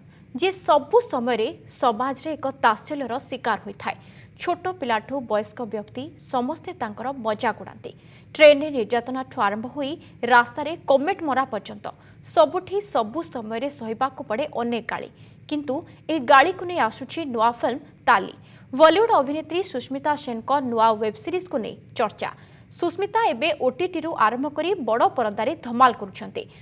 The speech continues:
ଆର୍ଯ୍ୟ ପରି ବ୍ଲକବଷ୍ଟର ୱେବ୍ ସିରିଜ୍ ପରେ ସେ ଏବେ ତାଙ୍କର ଆଗାମୀ ସିରିଜ୍ ତାଲିକୁ ନେଇ ଚର୍ଚ୍ଚାରେ. ଏହି ଚଳଚ୍ଚିତ୍ରଟି ଏକ ବାୟୋପିକ୍. ଏଥିରେ ଅଭିନେତ୍ରୀ, ପ୍ରସିଦ୍ଧ କିନ୍ନର ତଥା ସାମାଜିକ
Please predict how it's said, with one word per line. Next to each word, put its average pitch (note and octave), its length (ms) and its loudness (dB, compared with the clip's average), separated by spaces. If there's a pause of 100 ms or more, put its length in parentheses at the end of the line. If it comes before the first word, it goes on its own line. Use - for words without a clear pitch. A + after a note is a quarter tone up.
(200)
ଆର୍ଯ୍ୟ C4+ 340 6
ପରି E4+ 240 -4
ବ୍ଲକବଷ୍ଟର A#3+ 600 -2
ୱେବ୍ A3 180 -4
ସିରିଜ୍ F4+ 320 0
ପରେ - 200 -8 (140)
ସେ - 240 -4
ଏବେ A#3 180 2
ତାଙ୍କର A3 300 -6 (140)
ଆଗାମୀ C4 380 4
ସିରିଜ୍ C4 420 -4
ତାଲିକୁ C4 480 2 (440)
ନେଇ C#4 140 2
ଚର୍ଚ୍ଚାରେ. G#3+ 480 -2 (380)
ଏହି D#4 120 0
ଚଳଚ୍ଚିତ୍ରଟି F#4 640 4
ଏକ G#4+ 220 2 (320)
ବାୟୋପିକ୍. B3 540 4
ଏଥିରେ B3+ 280 2 (140)
ଅଭିନେତ୍ରୀ, D#4+ 520 -2 (180)
ପ୍ରସିଦ୍ଧ A3+ 400 -8 (100)
କିନ୍ନର B3+ 380 -6
ତଥା C4+ 240 4 (540)
ସାମାଜିକ D#4 500 4